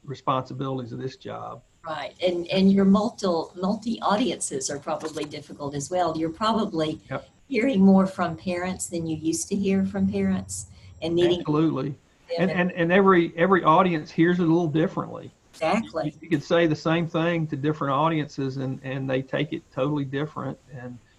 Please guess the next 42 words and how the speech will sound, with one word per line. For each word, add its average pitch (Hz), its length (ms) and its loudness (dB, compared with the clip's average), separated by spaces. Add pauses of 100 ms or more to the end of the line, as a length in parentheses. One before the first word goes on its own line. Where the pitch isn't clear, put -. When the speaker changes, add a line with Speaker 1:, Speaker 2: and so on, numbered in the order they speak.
(340)
Speaker 2:
For - 100 -18
Speaker 1:
so 160 400 2
Speaker 2:
sure. - 60 -6
Speaker 1:
I, 170 260 -2
I - 20 0
don't 185 200 2
know 180 200 4
that 165 260 0
you 156 60 -4
can 175 320 -2
over 139 340 -2
communicate. 127 720 -8 (440)
Uh, 123 180 -10
I 135 60 -6
don't, 143 100 -4
Speaker 2:
I, - 240 -10
Speaker 1:
I 143 40 -2
don't, 156 160 0 (800)
Speaker 2:
I, 165 80 -10
I - 20 -4
agree 160 240 -6
with 143 220 -10
you. 139 160 -10 (120)
Speaker 1:
I, 139 220 -6
I 143 40 -2
just 139 180 -6
don't 147 180 0
think 151 160 0
that's - 180 -4
possible. 135 840 -2 (220)
Now, 143 460 -2 (640)
a 147 40 -6
lot 170 140 6
of - 60 -4
times 165 240 4
I 143 100 0
feel 220 340 4
like 135 220 2
I 123 160 -2
am 135 260 -2
because 139 300 -4
I 131 100 -2